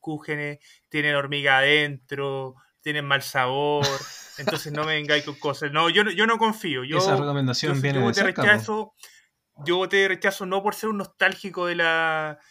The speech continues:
Speaker 1: de la dictadura, ni ninguna de esas cuestiones republicanas, pinochetistas, sino porque no confío en la clase política actual y,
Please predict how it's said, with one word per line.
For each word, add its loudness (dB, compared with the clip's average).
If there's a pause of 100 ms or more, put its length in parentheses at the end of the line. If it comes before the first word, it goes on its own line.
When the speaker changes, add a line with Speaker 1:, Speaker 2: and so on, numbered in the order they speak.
(220)
Speaker 1:
de -6
la 2
dictadura, 0
ni -2
ninguna -2
de -8
esas -8
cuestiones -4
republicanas, 0
pinochetistas, -8
sino -6
porque -6
no -4
confío -4
en -4
la -2
clase -10
política -8
actual -6
y, -12